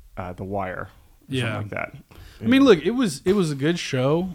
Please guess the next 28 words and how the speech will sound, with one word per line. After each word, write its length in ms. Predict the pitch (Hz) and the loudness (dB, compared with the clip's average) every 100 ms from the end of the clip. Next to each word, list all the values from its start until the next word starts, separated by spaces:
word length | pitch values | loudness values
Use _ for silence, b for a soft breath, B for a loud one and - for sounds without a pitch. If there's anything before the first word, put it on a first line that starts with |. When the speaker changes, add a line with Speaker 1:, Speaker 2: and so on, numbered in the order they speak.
| - | -10
Speaker 2:
um, 540 | 127 123 117 113 110 110 _ _ - | -6 -2 -2 -4 -6 -10 _ _ -4
but 180 | 131 131 | 0 2
it 40 | |
wasn't 380 | 127 139 147 127 | 0 0 0 0
a, 200 | 127 120 | -2 -2
for 160 | - | -2
me 240 | 131 143 175 | 2 2 2
personally, 440 | 175 156 151 165 | 2 0 0 -2
it 40 | 139 | -2
wasn't 280 | 120 113 113 | -2 -4 -6
something 300 | 113 110 107 | -8 -8 -8
I 100 | 107 | -10
was 60 | |
like, 200 | 107 120 190 | -10 -10 -8
"Oh 20 | |
my 220 | 185 117 | -6 -4
Speaker 1:
I, 360 | 120 185 131 - | -2 0 0 0
I 20 | |
think 140 | 143 | -2
Speaker 2:
God." 40 | 160 | -2
Speaker 1:
it, 160 | - - | -6 -8
I 100 | 120 | -10
think 260 | 110 170 156 | -8 -8 -8
it 180 | 131 - | -8 -6
demanded 640 | 107 107 110 104 98 90 | -4 -4 -4 -4 -6 -6
a 60 | 104 | -8
non-casual 880 | 95 98 95 95 - 95 92 90 85 | -6 -4 -6 -6 -8 -8 -8 -12 -16
viewing. 380 | 123 92 - - | -14 -14 -14 -16